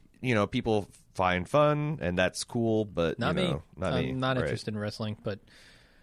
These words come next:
Speaker 1: I'll watch The
Speaker 2: uh,
Speaker 1: Wrestler,
Speaker 2: yeah,
Speaker 1: but
Speaker 2: sure,
Speaker 1: <laughs>
Speaker 2: yeah. Because that's a well-written, heartfelt tale about someone who participates in that. Uh, all right, final email from the non-spoiler section. Ben T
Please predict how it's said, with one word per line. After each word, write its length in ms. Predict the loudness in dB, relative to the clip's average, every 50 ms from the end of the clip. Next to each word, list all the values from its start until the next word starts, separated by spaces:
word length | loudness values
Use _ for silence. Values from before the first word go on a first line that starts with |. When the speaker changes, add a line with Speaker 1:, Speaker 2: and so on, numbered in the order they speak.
| 0
Speaker 1:
I'll 120 | 4 6 6
watch 160 | 6 6 6
The 180 | 6 6 6 6
Speaker 2:
uh, 60 | 6
Speaker 1:
Wrestler, 600 | 6 4 4 2 4 4 4 4 4 2 2 -2 -4 -12 -20 -14 -8
Speaker 2:
yeah, 140 | -4 0 2
Speaker 1:
but 120 | 4 4 6
Speaker 2:
sure, 280 | 6 4 4 4 2 0 0
Speaker 1:
<laughs> 120 | 0 0 2
Speaker 2:
yeah. 300 | 4 4 2 2 0 0 -4 -4 -6 -8 -20 -20 -20 -20 -20 _ -18 -14
Because 280 | -12 -6 -4 -2 -2 0
that's 200 | 0 0 0 0
a 60 | -2 -2
well-written, 800 | 0 2 4 4 4 4 4 2 2 0 0 -2 0 0 -2
heartfelt 580 | -2 0 0 0 -2 -2 -2 0 0 0 0 -2
tale 280 | -2 0 2 2 2
about 260 | 2 2 0 0 0 -2
someone 260 | -4 -4 -4 -2 -2
who 360 | -2 -2 0 0 -2 -4 -4 -8 _ _ -8
participates 640 | -6 -6 -6 -6 -8 -8 -6 -4 -4 -4 -4 -6
in 80 | -6 -6
that. 240 | -6 -6 -8 -10 -12 _ _ -20 -20 _ _ _ _ -20 -20 -20 -20 -20 -20 -20 -20 _ _ _ -20 -14 -4 0
Uh, 260 | 2 4 4 4 4 4
all 80 | 6 6
right, 160 | 6 4 2
final 240 | 2 4 4 4 4
email 340 | 4 4 6 6 4 4
from 500 | 2 0 2 4 4 4 4 4 2 0
the 120 | 0 2 2
non-spoiler 580 | 4 4 4 4 2 2 0 0 0 0 0
section. 400 | 0 0 0 0 0 -2 -4 -2
Ben 220 | -2 -2 -2 -2 -2
T 340 | -2 -2 0 0 -2 -4